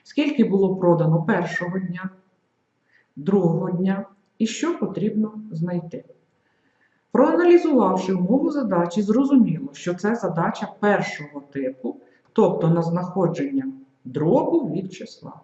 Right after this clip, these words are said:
Тому в першій дії знайдемо, скільки морозива було продано першого дня. Для цього двісті вісімдесят поділимо на сім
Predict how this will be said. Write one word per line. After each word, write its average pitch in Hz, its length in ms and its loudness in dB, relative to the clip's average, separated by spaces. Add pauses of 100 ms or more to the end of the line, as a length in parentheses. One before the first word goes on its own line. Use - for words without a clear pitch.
(480)
Тому 269 260 2
в - 140 -8 (1400)
першій 285 400 4
дії 180 400 0
знайдемо, 180 560 2
скільки 220 400 0
морозива 233 520 2
було 160 200 -2
продано 254 500 0
першого 170 560 -6
дня. 156 340 -12
Для 220 200 4
цього 151 380 -4
двісті 226 400 -2
вісімдесят 160 760 -8 (240)
поділимо 185 540 0
на 214 120 -2
сім 170 380 -8